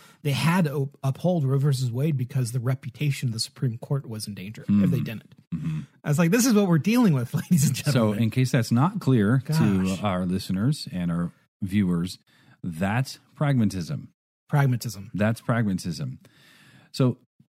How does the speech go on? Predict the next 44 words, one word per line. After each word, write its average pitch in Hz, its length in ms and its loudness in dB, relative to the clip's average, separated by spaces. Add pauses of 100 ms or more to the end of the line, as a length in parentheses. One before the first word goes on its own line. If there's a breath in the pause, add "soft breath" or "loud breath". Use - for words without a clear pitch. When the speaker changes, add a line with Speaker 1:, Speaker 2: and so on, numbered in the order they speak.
(140)
Speaker 2:
the 135 160 4
debate 135 360 2
goes 120 260 2
like 101 220 0
this. 92 300 -2
Usually, 95 380 2
these 101 200 0
are 95 60 -4
conversations 85 640 -4
I 76 120 -6
have. 71 320 -10 (500 soft breath)
So, 104 360 0 (560)
uh, 104 140 0
you 117 160 2
have 131 120 2
to 123 80 0
vote 110 220 2
for, 104 300 0 (140)
for 104 160 -2
Trump 98 340 0 (180)
or 92 360 -4
Biden, 90 580 -4
which 110 240 -4
isn't 110 300 0 (100)
correct. - 480 -8
You 107 80 2
actually 98 280 -2
have 98 140 0
a 101 40 -4
third 95 240 -2
candidate 80 400 -2 (120)
on 101 120 0
the 98 80 2
ballot 87 240 0
in 92 80 0
all 101 100 2
fifty 98 260 -2
states. 80 300 -4
Speaker 1:
Yeah, 131 160 2
for - 160 0
the 131 60 0
first - 260 -2
time 139 300 4
in, 120 400 0